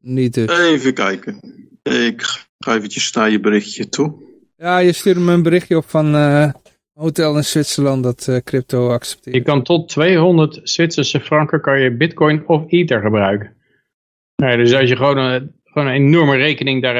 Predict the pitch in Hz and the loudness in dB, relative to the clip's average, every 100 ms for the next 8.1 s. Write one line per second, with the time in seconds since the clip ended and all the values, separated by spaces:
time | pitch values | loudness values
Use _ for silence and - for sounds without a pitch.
0 | 117 135 123 123 - 165 160 170 160 165 | -4 -2 -2 -2 -4 -4 0 0 2 2
1 | 160 175 170 175 156 156 165 156 147 151 | 0 0 0 2 2 2 2 2 2 2
2 | 151 151 147 143 127 156 135 143 123 139 | 2 4 4 4 4 4 4 2 2 2
3 | 90 - _ _ _ - _ _ _ _ | 0 -6 _ _ _ -20 _ _ _ _
4 | _ _ _ _ - 143 139 - 156 - | _ _ _ _ -4 -2 -2 -2 -4 0
5 | 139 107 95 92 - _ _ _ _ _ | 0 2 0 -2 -6 _ _ _ _ _
6 | _ _ _ _ _ _ _ 147 131 143 | _ _ _ _ _ _ _ -2 0 0
7 | 135 135 120 135 120 131 123 - 117 95 | 0 0 0 -2 -2 -4 -4 -2 -2 -2